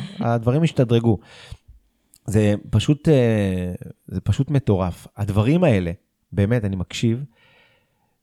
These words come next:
לא מקצרים לנו את הדרך להיות אנשים טובים יותר, שמחים יותר, מחוברים אלינו,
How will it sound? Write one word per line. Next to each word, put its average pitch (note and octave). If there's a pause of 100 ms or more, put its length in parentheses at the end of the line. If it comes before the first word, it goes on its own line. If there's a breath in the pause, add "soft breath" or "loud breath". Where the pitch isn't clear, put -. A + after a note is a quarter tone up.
(340)
לא C3
מקצרים E3
לנו C3+
את G2+
הדרך B2
להיות A#2+
אנשים A#2
טובים A2+
יותר, B2+
שמחים A2+
יותר, A#2+
מחוברים G2
אלינו, D#2+